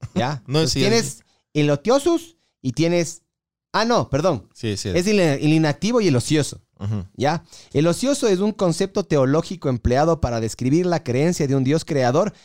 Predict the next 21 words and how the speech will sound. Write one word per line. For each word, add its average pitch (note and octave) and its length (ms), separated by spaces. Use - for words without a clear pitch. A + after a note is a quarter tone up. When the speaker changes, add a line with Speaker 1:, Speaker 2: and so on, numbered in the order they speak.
Speaker 1:
que A#2 120
se A#2 100
retira C#3+ 300
del C3+ 100
mundo, A#2+ 340
¿ya? A2 240
Pero, G#3+ 500
em, D3 760
y E3 80
también, F#3 380
ah, C#3+ 260
y D#3+ 120
es D#3 60
posible E3+ 280
que D3+ 60
también C#3+ 260
exista D3 320
un C3 100
Dios A#2+ 140
oculto. - 460
Speaker 2:
Chucha. A2 420